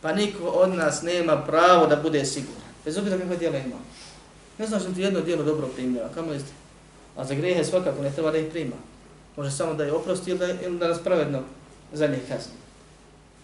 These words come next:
Sigurno smo kaznu zaslužili, a ne znamo jesmo išta od Allahove milosti i nagrade dobili. I zato sigurno imamo pravo da se strahujemo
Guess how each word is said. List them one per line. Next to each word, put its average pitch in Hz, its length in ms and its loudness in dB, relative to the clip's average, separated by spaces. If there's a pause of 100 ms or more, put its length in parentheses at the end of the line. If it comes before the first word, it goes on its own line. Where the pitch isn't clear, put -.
(460)
Sigurno 208 480 0
smo 190 200 0
kaznu 175 340 8
zaslužili, 151 600 2 (1040)
a 165 100 0
ne 233 160 8
znamo 202 360 6
jesmo 196 240 4
išta 247 260 6
od 175 80 6
Allahove 170 440 6
milosti 160 360 2
i - 20 0
nagrade 127 400 0
dobili. 117 360 -8 (1700)
I 151 80 -6
zato 208 400 4
sigurno 190 560 2
imamo 170 320 4
pravo 165 240 6
da 151 100 4
se 143 140 -4 (280)
strahujemo 180 720 0